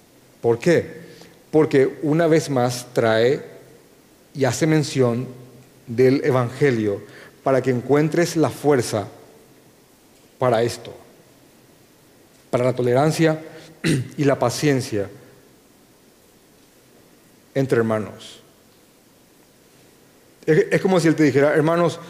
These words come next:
miren, lleven la flaqueza de los débiles, soporten, entre tanto ellos crecen, estén dispuestos a renunciar". Eh, dice, de hecho, sí, dice un poquito más, más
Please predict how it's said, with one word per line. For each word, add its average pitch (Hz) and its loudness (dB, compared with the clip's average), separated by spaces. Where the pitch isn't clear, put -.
miren, 165 2
lleven 180 4
la 190 2
flaqueza 180 2
de 180 6
los 165 4
débiles, 170 4
soporten, 180 0
entre 143 2
tanto 156 0
ellos 147 2
crecen, 180 0
estén 190 2
dispuestos 208 0
a 190 0
renunciar". 180 0
Eh, 151 4
dice, 165 4
de 147 2
hecho, 156 2
sí, 175 -6
dice 180 2
un 165 0
poquito 165 0
más, 165 0
más 151 0